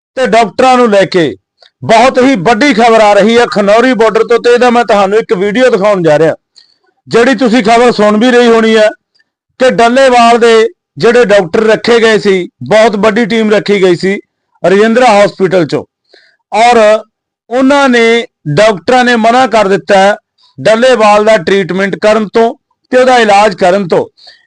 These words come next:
ਇਹ ਖਬਰ ਤੁਸੀਂ ਸੁਣੀ ਵੀ ਹੋਣੀ ਹੈ, ਦਰਅਸਲ ਇਹ ਖਬਰ ਕੁਛ ਅਲੱਗ ਹੈ। ਜਿਵੇਂ ਕਿ ਡੱਲੇਵਾਲ ਦੇ ਨਾਲ ਇੱਕ ਸੂਈ ਲਾਉਣ ਦੇ ਮਾਮਲੇ ਤੇ ਡਾਕਟਰਾਂ ਦੇ ਨਾਲ ਬਹੁਤ ਵੱਡੀ ਝੜਪ ਹੋ ਚੁੱਕੀ ਹੈ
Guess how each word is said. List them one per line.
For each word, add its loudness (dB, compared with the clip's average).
ਇਹ 2
ਖਬਰ 0
ਤੁਸੀਂ 0
ਸੁਣੀ 0
ਵੀ 0
ਹੋਣੀ 2
ਹੈ, 2
ਦਰਅਸਲ 2
ਇਹ 2
ਖਬਰ 0
ਕੁਛ -2
ਅਲੱਗ 2
ਹੈ। 2
ਜਿਵੇਂ 0
ਕਿ 0
ਡੱਲੇਵਾਲ 2
ਦੇ 2
ਨਾਲ 2
ਇੱਕ 0
ਸੂਈ 0
ਲਾਉਣ 2
ਦੇ 2
ਮਾਮਲੇ 2
ਤੇ 0
ਡਾਕਟਰਾਂ -2
ਦੇ 2
ਨਾਲ 0
ਬਹੁਤ 0
ਵੱਡੀ -2
ਝੜਪ -2
ਹੋ 0
ਚੁੱਕੀ -2
ਹੈ 2